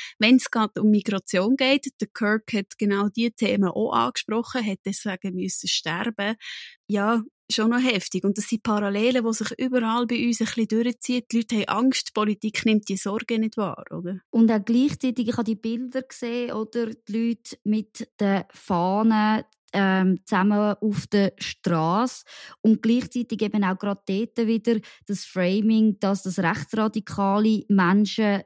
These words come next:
Speaker 2: sagen. Wie ich mitbekommen habe, hat man auch in den Medien ein bisschen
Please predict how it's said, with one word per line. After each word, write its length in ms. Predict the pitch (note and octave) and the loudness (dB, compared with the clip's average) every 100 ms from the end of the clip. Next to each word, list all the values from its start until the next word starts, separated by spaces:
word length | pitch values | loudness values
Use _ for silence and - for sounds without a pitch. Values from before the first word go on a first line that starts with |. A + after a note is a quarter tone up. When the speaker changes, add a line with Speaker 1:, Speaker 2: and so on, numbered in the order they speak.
| - | -10
Speaker 2:
sagen. 560 | G3+ G#3+ G3+ G#3+ G#3 G3+ - - _ _ _ - | -2 0 2 2 0 0 -8 -20 _ _ _ -2
Wie 220 | G#3+ A3 | 2 2
ich 60 | - _ _ - | 0 _ _ 0
mitbekommen 580 | G#3+ G#3+ A3 G#3 G3 F#3+ | 0 2 -2 0 2 2
habe, 20 | |
hat 80 | - | 2
man 100 | F#3+ | 0
auch 100 | F3+ | 0
in 60 | |
den 140 | F3+ F3+ | 0 0
Medien 420 | F3+ F3+ F3+ F#3+ | 0 0 -2 -4
ein 80 | - | -2
bisschen 240 | F#3+ F#3 | -2 -2